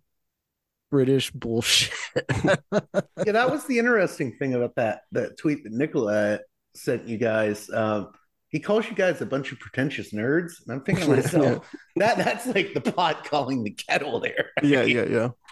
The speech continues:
Speaker 2: Oh,
Speaker 1: Oh,
Speaker 2: no,
Speaker 1: yeah,
Speaker 2: is
Speaker 1: absolutely.
Speaker 2: probably the most pretentious thing I've ever read.
Speaker 3: Yes.
Speaker 1: I mean,
Speaker 3: Yeah.
Speaker 1: if you read, like, anything that they believe in or, like, David Myatt's writings, there's nothing more pretentious than that. Like, you know, half of it's, like, you know, um, s-,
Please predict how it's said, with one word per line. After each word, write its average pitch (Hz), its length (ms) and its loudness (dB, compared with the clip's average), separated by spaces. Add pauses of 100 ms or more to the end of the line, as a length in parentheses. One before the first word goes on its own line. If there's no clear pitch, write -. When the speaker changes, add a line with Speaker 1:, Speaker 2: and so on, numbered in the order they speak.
(120)
Speaker 2:
Oh, 196 80 4
Speaker 1:
Oh, - 20 4
Speaker 2:
no, 208 220 6
Speaker 1:
yeah, 196 80 4
Speaker 2:
is 190 120 4
Speaker 1:
absolutely. 139 400 0
Speaker 2:
probably 147 280 0
the 135 80 -4
most 131 320 -2
pretentious 131 640 -2
thing 123 180 0
I've 120 140 -2
ever - 380 -6
read. - 220 -6 (520)
Speaker 3:
Yes. 123 420 2 (540)
Speaker 1:
I 196 100 2
mean, 190 320 4
Speaker 3:
Yeah. 180 180 -2
Speaker 1:
if 180 100 2
you 214 120 6
read, 190 300 6
like, 147 200 4
anything 147 340 2
that 131 200 2
they 131 140 2
believe 120 480 2
in 117 120 4
or, 110 80 4
like, 113 200 2
David 113 280 2
Myatt's 107 380 2
writings, 110 340 2
there's 127 220 2
nothing 143 420 4
more 123 180 2
pretentious 120 600 0
than 117 180 2
that. 104 260 2
Like, 104 200 -2
you 117 80 2
know, 110 80 4
half 120 300 2
of 120 120 2
it's, 117 180 0
like, 110 300 0 (280)
you 127 120 4
know, 98 220 0 (240)
um, 104 480 2 (300)
s-, - 140 -4